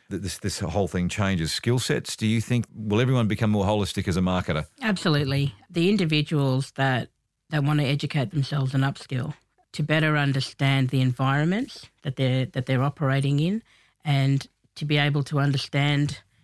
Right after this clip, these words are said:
Speaker 2: how to navigate. You have to learn as you go. But if you can stop and understand the situation that you're in at the level that you need to, then you're able to quickly change tact if you have to.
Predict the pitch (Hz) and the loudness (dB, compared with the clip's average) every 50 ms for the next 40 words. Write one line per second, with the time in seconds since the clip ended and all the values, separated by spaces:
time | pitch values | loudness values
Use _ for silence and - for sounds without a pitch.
0 | _ _ _ _ - - - _ - - 156 151 143 135 135 135 143 147 151 127 | _ _ _ _ -20 -20 -20 _ -6 -2 0 0 2 2 2 0 0 0 -2 -2
1 | 139 120 120 - - - _ _ _ _ _ _ _ 143 135 160 151 - - 151 | -2 -2 -4 -6 -8 -14 _ _ _ _ _ _ _ -6 -4 -4 -4 -2 -2 0
2 | 143 147 143 143 143 139 127 - 135 - 135 139 156 180 214 - - _ _ _ | 0 2 2 2 0 0 -2 -4 -4 -2 -2 -2 0 -2 -4 -6 -10 _ _ _
3 | _ _ - 156 160 156 - 185 175 - 190 160 - - - - 151 156 151 - | _ _ -2 0 0 0 0 -2 -2 0 0 -2 -2 -2 -2 -2 -2 -2 0 0
4 | 143 147 147 143 139 135 127 - - - 143 143 147 147 147 143 - - - - | 0 2 2 2 2 0 -2 -6 -6 -2 0 0 2 2 0 -2 -4 -6 -12 -12
5 | - 147 135 131 135 - - 139 131 131 123 - 135 127 131 131 127 127 131 - | -8 -4 -2 -2 -2 -2 -2 -2 -2 -2 -2 -4 -6 -4 -2 0 0 0 -2 -4
6 | _ _ _ _ _ _ _ - - 147 - - 147 139 147 156 160 170 151 143 | _ _ _ _ _ _ _ -8 -8 -6 -2 -2 0 2 2 2 2 2 0 0
7 | 143 156 - 139 139 139 143 143 135 - 151 131 139 135 135 143 147 147 147 160 | -2 -2 -2 0 0 0 0 0 -2 -2 -4 -2 0 0 2 2 2 2 0 0
8 | 160 160 156 147 - 127 - - - 156 - - - 139 131 131 131 131 - _ | 0 -2 -2 -4 -4 -8 -10 -8 -10 -10 -10 -6 -4 -2 0 0 0 -2 -4 _
9 | _ _ _ - - 147 143 139 - - - 151 147 - - 143 127 143 123 139 | _ _ _ -10 -4 -2 -2 -2 -2 -4 -6 -8 -8 -6 -6 -8 -6 -4 -4 -4
10 | 139 - - - - - | -4 -6 -8 -14 -20 -20